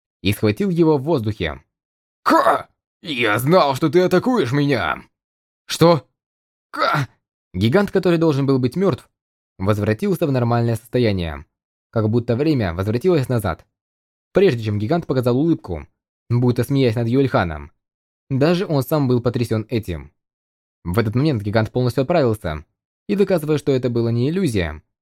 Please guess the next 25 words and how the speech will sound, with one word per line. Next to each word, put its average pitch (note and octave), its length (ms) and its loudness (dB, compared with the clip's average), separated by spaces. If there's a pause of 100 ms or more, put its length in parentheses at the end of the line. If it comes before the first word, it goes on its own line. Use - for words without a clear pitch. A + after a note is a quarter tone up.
(160)
протянул C3 420 2
вторую D3 320 2
руку C3 220 -2
к B2 60 -6
нему. F#2+ 400 -4 (800)
«Просто C3+ 360 2
потому, F3 320 4
что - 140 -2
я F3 140 4
не F3 120 0
смог F3 260 -2
тебя E3 220 0
заметить, D#3+ 580 -2 (180)
не G2+ 240 2
значит, F#3 300 0
что F3+ 100 2
ты F3+ 100 2
отнимешь E3+ 340 0
мою E3 280 0
жизнь C#3 480 0
во A2+ 120 2
внезапном D#3 480 2
нападении. A#2+ 680 0 (640)
Это... D3 380 2 (420)
техника? F#3 680 0